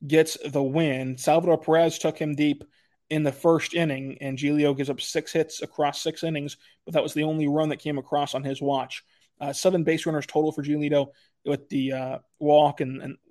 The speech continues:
the one walk and the six hits, four strikeouts, and did give up that home run to Salvador Perez. Um,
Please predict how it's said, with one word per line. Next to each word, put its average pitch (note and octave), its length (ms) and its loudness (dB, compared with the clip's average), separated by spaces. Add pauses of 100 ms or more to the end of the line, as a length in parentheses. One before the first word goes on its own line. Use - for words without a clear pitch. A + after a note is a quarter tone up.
(140)
the C#3 60 -4
one D3+ 180 2
walk C#3+ 220 2
and D3+ 80 -8
the C#3 40 -8
six - 240 -6
hits, - 280 -2 (380)
four E3+ 360 6
strikeouts, D#3+ 680 0
and D3 80 -6
did D3 100 0
give D3 160 0
up - 40 -20
that - 140 -4
home D3 240 -4
run C#3+ 160 -2
to C3+ 480 -2
Salvador C3+ 320 -2
Perez. F3 460 0 (420)
Um, C#3 480 -4